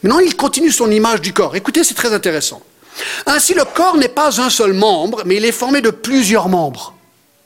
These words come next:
Si le pied disait, « Parce que je ne suis pas une main,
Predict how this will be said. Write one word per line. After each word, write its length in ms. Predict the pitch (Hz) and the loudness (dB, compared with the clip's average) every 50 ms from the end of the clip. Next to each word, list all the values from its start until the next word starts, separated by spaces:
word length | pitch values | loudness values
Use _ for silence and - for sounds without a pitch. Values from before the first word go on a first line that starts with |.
| _ _ _ _ _ _ _ _ _ _ _ _ _ _ _ _ _ _ _ _ _ _ _ _ _ _ _ - - | _ _ _ _ _ _ _ _ _ _ _ _ _ _ _ _ _ _ _ _ _ _ _ _ _ _ _ -12 -6
Si 160 | - - - 320 | -2 0 2 2
le 120 | 339 330 | 2 2
pied 280 | - - 285 320 330 302 | 2 2 2 2 2 2
disait, « 560 | 262 269 262 - 233 240 262 294 311 311 302 - - - - - _ _ | 2 0 0 2 2 2 2 2 0 0 -2 -6 -18 -20 -20 -20 _ _
Parce 240 | - 294 - - - | -4 -4 -4 -4 -6
que 140 | - 254 233 | -4 -4 -2
je 220 | 202 226 202 185 | -2 -2 -2 0
ne 80 | 208 202 | 0 0
suis 220 | 170 - - 208 | 0 0 -4 -4
pas 180 | 190 220 208 180 | -2 -2 -2 -2
une 220 | 143 170 175 196 | -2 -2 -2 0
main, 300 | 220 247 277 320 330 330 | 2 2 4 4 2 0